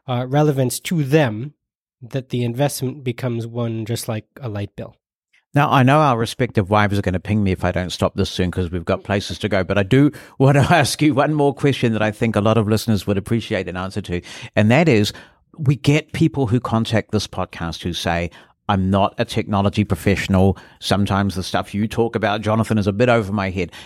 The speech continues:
Speaker 2: but I listen to it and learn what I can." And what I want to know is this. I know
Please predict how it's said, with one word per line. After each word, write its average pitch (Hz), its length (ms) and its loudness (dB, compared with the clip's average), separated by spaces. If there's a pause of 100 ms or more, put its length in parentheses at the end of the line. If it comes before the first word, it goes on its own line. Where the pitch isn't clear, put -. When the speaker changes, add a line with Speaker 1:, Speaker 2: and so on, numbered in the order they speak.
(140)
Speaker 2:
but 101 120 4
I 104 100 4
listen 117 360 0
to 113 160 2
it 101 200 0
and 101 160 4
learn 117 180 6
what 104 140 2
I 92 140 -2
can." 92 400 -4 (340)
And 104 180 2
what 113 180 0
I 131 140 0
want 143 280 0
to 156 80 2
know 117 200 2
is 120 200 0
this. 113 300 -2 (420)
I 117 160 2
know 120 560 2